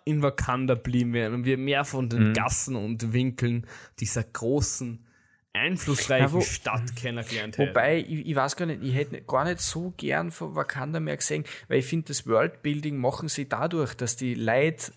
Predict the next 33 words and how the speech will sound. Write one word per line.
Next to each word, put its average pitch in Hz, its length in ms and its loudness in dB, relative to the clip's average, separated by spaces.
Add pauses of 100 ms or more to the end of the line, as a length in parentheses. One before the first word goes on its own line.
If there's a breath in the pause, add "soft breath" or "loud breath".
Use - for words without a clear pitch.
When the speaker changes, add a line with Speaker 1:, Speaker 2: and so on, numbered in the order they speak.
(120)
Speaker 2:
so 117 380 -2 (180)
in 147 200 2
die, 131 300 -4
einer 120 220 0
Traditionen 120 720 -2
so 123 200 -2
aufgehen, 107 840 2
die 147 240 0
wir 113 160 0
ja 98 220 0
sehen, 101 560 -2 (560 loud breath)
finde 180 280 6
ich 156 180 0
das - 240 0
authentisch 165 640 0
genug, 170 360 -2
dass 127 160 -2
ich 123 140 -2
einer 127 160 -2
die 117 220 -8
Welt 139 220 2
vollkommen 160 600 -4
abkaufe. - 720 -4 (380 soft breath)
Ich 123 100 2
muss 170 200 4
da 151 80 -2
gar 139 200 0
nicht 170 100 -2
mehr 160 140 -4
so 175 260 -2
viel 175 200 -6
mehr 147 200 0
sehen. 127 380 0